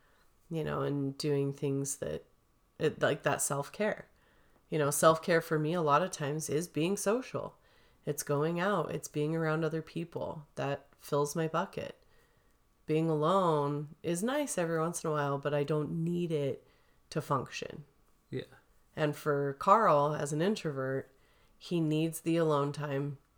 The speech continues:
Speaker 1: to function. That's how he recharges his battery. And sometimes it's going to be social at a movie by himself.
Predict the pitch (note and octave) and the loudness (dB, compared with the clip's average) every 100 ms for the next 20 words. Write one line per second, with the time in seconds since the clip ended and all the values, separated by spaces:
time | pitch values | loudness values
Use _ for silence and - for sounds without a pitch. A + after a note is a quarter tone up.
0 | - - C#3+ D#3+ G3 G3+ - - D#3 - | -10 -6 -4 -2 -2 -4 -10 -10 -14 -14
1 | - D3 - D3+ C#3+ - F3+ E3+ D3+ - | -6 -6 0 0 0 -2 -4 -4 -6 -4
2 | C3+ C3 C3+ C#3+ C3+ F#2 - - - - | -4 -4 -8 -8 -10 -8 -8 -8 -12 -16
3 | - - - E3+ D#3+ D3 F3 D4+ F#3 D3+ | -20 -12 0 2 4 4 2 2 0 2
4 | D3+ C#3+ - D3+ C#3+ C#3+ D3+ D3 C#3 - | -2 -4 0 2 2 0 -4 -6 -4 -2
5 | C#3 - C3+ - C3+ B2 C#3 G3+ F#3+ C3 | -2 -2 -4 -4 -6 -4 0 0 0 -2
6 | F#3+ A3 _ _ _ - - C#3 D3+ G#3+ | -2 -4 _ _ _ -10 -6 -4 -2 2
7 | D#4 A3+ - - | 2 2 -4 -18